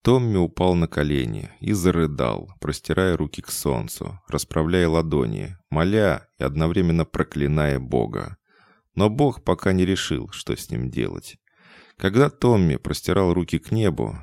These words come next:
один рукав опустился, обнажив запястье, бледное и чистое. Он, опустив руки, смотрел на свою кожу, не веря глазам своим.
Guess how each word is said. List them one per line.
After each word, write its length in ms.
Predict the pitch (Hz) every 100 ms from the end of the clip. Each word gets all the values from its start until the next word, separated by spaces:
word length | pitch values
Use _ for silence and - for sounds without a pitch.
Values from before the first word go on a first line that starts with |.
| -
один 300 | 78 101 117
рукав 400 | 98 - 101 -
опустился, 840 | 90 - 104 - 92 76 - -
обнажив 480 | - 69 73 82 76
запястье, 840 | 82 - 76 60 - - - - _ _
бледное 640 | - 82 98 85 65 52 -
и 120 | 73
чистое. 720 | 73 - 60 - - 50 - - _ _ _ _ _ _
Он, 360 | 127 135 87 60
опустив 560 | - - 104 - 110 -
руки, 340 | 139 127 -
смотрел 500 | 104 - 85 - 104
на 100 | 92
свою 340 | 80 82 92 95
кожу, 480 | - 101 73 55 50
не 240 | - 90
веря 220 | 98 101 90
глазам 480 | 87 92 78 67
своим. 600 | 58 - 50 50 50 -